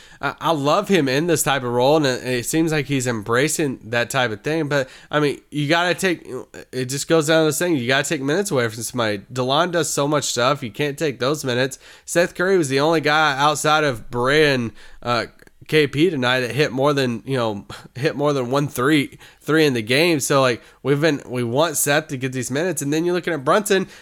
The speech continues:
Brunson's basically the only other playmaker on the roster outside of Luka and J J, but you don't wanna take all these minutes away from Brunson. So it's just, it, it's a tough spot right now. You know, if Dallas ever does reach a point to where they do make a trade at midseason or something, and they,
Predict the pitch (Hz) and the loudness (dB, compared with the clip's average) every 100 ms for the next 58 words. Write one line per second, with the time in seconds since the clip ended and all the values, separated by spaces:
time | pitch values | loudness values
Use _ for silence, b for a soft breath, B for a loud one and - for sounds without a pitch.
0 | B - 202 202 208 151 220 208 202 180 | B 0 2 2 -2 2 0 2 0 2
1 | 185 190 190 175 160 190 208 196 - 175 | 2 4 4 2 2 0 2 2 4 2
2 | 175 160 156 220 214 175 175 b b - | 4 4 4 4 2 0 -2 b b -2
3 | 170 180 196 180 180 214 214 196 - - | 0 2 2 4 4 4 4 2 -2 -4
4 | 147 202 175 226 254 190 123 107 - 131 | 2 2 4 4 4 2 2 0 -6 0
5 | 180 139 151 170 208 202 196 185 143 - | 0 0 2 2 4 4 2 2 -2 -2
6 | 175 175 185 175 170 185 185 180 156 117 | -2 2 2 2 0 -2 0 0 -2 2
7 | 175 320 226 185 175 160 - B B B | 2 2 2 2 4 2 2 B B B
8 | - 151 147 180 - - b b b 123 | 0 0 2 0 0 -6 b b b -4
9 | 127 - 135 135 127 165 151 - 131 131 | -2 -2 -4 -4 -2 0 0 0 2 2
10 | 123 123 123 120 B B 151 147 127 175 | 2 0 0 0 B B 0 2 2 0
11 | - 185 170 180 143 151 151 135 143 147 | 2 0 2 2 2 2 2 2 2 2
12 | 135 143 139 127 139 135 - 143 135 127 | 2 0 0 0 0 0 0 0 2 2
13 | 127 139 139 135 120 - 120 131 156 135 | 2 2 2 0 -4 0 2 2 2 0
14 | 123 127 131 - 123 127 151 147 165 160 | -2 -2 -4 -2 -4 -2 -2 0 0 0
15 | 120 127 123 120 113 | -2 -2 0 0 -2